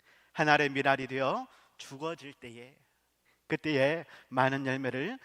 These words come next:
맺게 될 것이다"라고 양화진 선교사 묘역에 가면 그렇게 이름 없이 이 땅에 찾아와 죽었던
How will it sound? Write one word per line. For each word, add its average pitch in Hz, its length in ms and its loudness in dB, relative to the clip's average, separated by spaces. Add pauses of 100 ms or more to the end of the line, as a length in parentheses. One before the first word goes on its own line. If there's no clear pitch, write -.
(120)
맺게 120 680 -8
될 143 140 -12
것이다"라고 135 760 -12 (1160)
양화진 156 400 2
선교사 160 800 -6
묘역에 143 340 -6
가면 123 440 -12 (200)
그렇게 143 520 -8 (300)
이름 143 260 -2
없이 139 540 -12 (340)
이 139 80 -14
땅에 143 300 -6
찾아와 131 560 -12 (260)
죽었던 143 580 -4